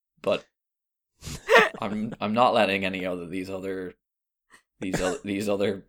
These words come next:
pleb guns in. The flak cannon and Unreal Tournament. I'm sorry, Omac brother, that doesn't get in. It's just a shotgun.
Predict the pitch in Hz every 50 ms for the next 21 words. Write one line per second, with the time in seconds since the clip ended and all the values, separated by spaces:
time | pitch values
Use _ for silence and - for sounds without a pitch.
0 | _ _ - - 101 90 90 90 90 95 104 - 95 95 98 95 90 95 92 92
1 | 92 95 95 - _ _ - 110 95 - - - 90 87 87 - - - 82 90
2 | 92 98 90 90 90 85 87 92 98 92 92 95 - - 98 92 95 95 95 92
3 | 85 - 95 98 101 - - 95 85 82 - 92 85 92 98 - 92 - - 104
4 | 98 90 95 95 101 101 - 90 92 - 95 87 85 82 80 90 - - - -
5 | - 110 104 - - 80 - - 69 - - - - - - -